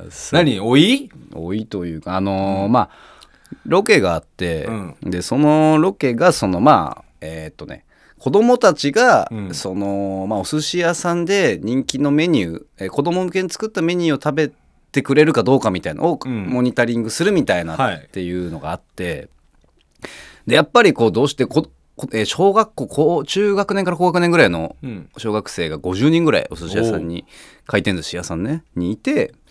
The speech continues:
Speaker 1: みたいな。で、やっぱり、撮影の都合上、
Speaker 2: うん。
Speaker 1: 最初タッチパネルで頼んでから、
Speaker 2: うん。
Speaker 1: え、来るまでに、やっぱちょっと、えー、いろんなグループがあって。
Speaker 2: うん。
Speaker 1: だからそのグループの、いろんなグループのが何を選ぶんだろうな、みたいな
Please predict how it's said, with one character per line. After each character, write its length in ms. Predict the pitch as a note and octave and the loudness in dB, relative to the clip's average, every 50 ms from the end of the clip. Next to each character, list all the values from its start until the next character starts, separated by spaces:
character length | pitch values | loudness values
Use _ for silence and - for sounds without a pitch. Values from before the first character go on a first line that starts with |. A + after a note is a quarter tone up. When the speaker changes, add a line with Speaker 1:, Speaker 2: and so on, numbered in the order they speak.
| _ _ _ _ _ - | _ _ _ _ _ -8
Speaker 1:
み 80 | G2+ | -8
た 120 | D#2 F#2+ E2+ | -6 -6 -6
い 80 | D#2 | -6
な。 120 | D2+ - - A2 | -8 -10 -8 -2
で、 120 | G#2 A#2+ | 0 2
や 100 | A2 A#2 | 2 2
っ 60 | - _ | 0 _
ぱ 140 | - A#3+ G#3+ | 2 4 4
り、 360 | D3 C3 A#2+ F#2 D#2+ D2+ - - _ _ _ _ _ _ _ _ _ _ - | 4 4 2 2 0 -4 -8 -16 _ _ _ _ _ _ _ _ _ _ -6
撮 280 | - D3 D3+ D3 - A3 | -2 -2 -2 2 6 8
影 100 | A#3 A3+ | 8 8
の 100 | A3 G#3+ | 8 6
都 220 | - - - F3+ | 0 -2 -4 0
合 180 | F3+ F#3+ F#3+ F3+ | 4 4 4 4
上、 380 | D#3+ E3+ F3 F3 F3+ E3 G#2+ - | 4 2 2 4 4 4 2 0
Speaker 2:
う 120 | A#2+ A2 | -2 -6
ん。 40 | G2+ | -6
Speaker 1:
最 280 | F2+ E3 G3 G#3+ A3 | 0 2 4 4 4
初 220 | G#3 - G#3 G3 F#3+ - | 2 2 0 0 0 -2
タ 160 | - - E3+ | -4 -6 -6
ッ 20 | |
チ 160 | E3+ - - | -6 -8 -8
パ 100 | - G3+ | -4 -2
ネ 120 | F#3+ F3 B2 | 0 0 0
ル 80 | F#2 | -2
で 40 | D2+ | -4
頼 240 | - - - G#2+ C3+ C#3+ | -8 -8 -4 -2 0 0
ん 80 | A#2 | 0
で 100 | E2 E2 | -2 -4
か 100 | - - D#2 | -6 -6 -4
ら、 360 | F2 F#2+ F#2+ F2 D2+ - - _ | -2 -2 -2 -2 -4 -6 -12 _
Speaker 2:
う 20 | E2 | -20
ん。 40 | E2+ E2+ D#2 - - - | -20 -20 -20 -20 -16 -14
Speaker 1:
え、 80 | - - | -12 -8
来 240 | - - G3+ A3+ | -2 2 4 6
る 60 | A3 E3 | 6 6
ま 160 | A2 F2+ E2 | 6 4 2
で 240 | E2 D#2+ D2+ C#2+ D2 | -2 -4 -6 -6 -6
に、 320 | F2 G#2 A2 G2+ E2+ D#2 - | -2 -2 0 0 -2 -2 -4
や 100 | - - | -4 -4
っ 20 | |
ぱ 100 | - A#2+ | -2 -2
ち 80 | - F#3 | -2 -2
ょ 40 | - | -2
っ 20 | |
と、 280 | - A#2 F#2+ E2+ - - | 0 -2 -2 -2 -4 -6
え 500 | - G2+ G#2 G2+ G2+ G#2 G2 G2+ G#2 G#2+ - | -6 -6 -4 -4 -2 -2 -2 -4 -4 -6 -2
ー、 40 | - | 2
い 40 | |
ろ 120 | F3+ A3 A#3+ | 4 4 6
ん 80 | A#3+ | 6
な 80 | A#3 F#3+ | 6 6
グ 140 | C#3+ D3+ F3+ | 8 8 8
ル 120 | G#3 G3+ | 8 8
ー 40 | D3+ | 6
プ 120 | - F2+ | 4 2
が 80 | D#2 D#2 | -8 -10
あ 40 | D2 | -10
っ 20 | - | -12
て。 200 | _ - - - - - | _ -20 -20 -20 -16 -8
Speaker 2:
う 60 | B2+ | -4
ん。 400 | C3 B2+ A2+ G#2 G2+ F#2+ F#2 E2+ | -4 -4 -4 -4 -6 -8 -10 -6
Speaker 1:
だ 60 | E2 | -2
か 60 | C#3 C3+ | 0 0
ら 40 | C3 | 2
そ 140 | - G3+ G#3+ | 2 4 4
の 100 | A3 G3+ | 4 4
グ 140 | F#3 G#3 | 2 2
ル 140 | G#3 G#3+ G#3+ | 4 4 2
ー 20 | F#3 | 2
プ 140 | D#3 D#3 D3 | 2 2 4
の、 260 | C#3+ B2+ A#2+ - - | 4 4 2 0 -2
い 40 | B2 | -2
ろ 100 | D3 D#3+ | -2 -2
ん 60 | F3 | -2
な 60 | F#3 | 0
グ 100 | F#3 G3 | 2 4
ル 100 | G3 G3+ | 4 4
ー 20 | F#3+ | 4
プ 80 | E3+ | 4
の 80 | E3+ D#3+ | 2 2
が 80 | C#3 | 2
何 240 | G#2 B2 D#3 G3+ A3 | 2 2 2 0 0
を 80 | G#3 F3+ | -2 0
選 140 | D#3 D3+ C#3+ | 0 0 0
ぶ 80 | - | 0
ん 80 | C#3 C3+ | 0 0
だ 100 | A#2+ A#2+ | 0 -2
ろ 80 | A#2 | -4
う 40 | A2 A#2 | -4 -4
な、 160 | B2 C#3 D3 | -2 -2 -2
み 100 | C#3 G#2+ | -2 -2
た 120 | - F#2+ D#2 | -2 -4 -6
い 80 | C#2+ | -6
な 160 | - - - | -8 -12 -18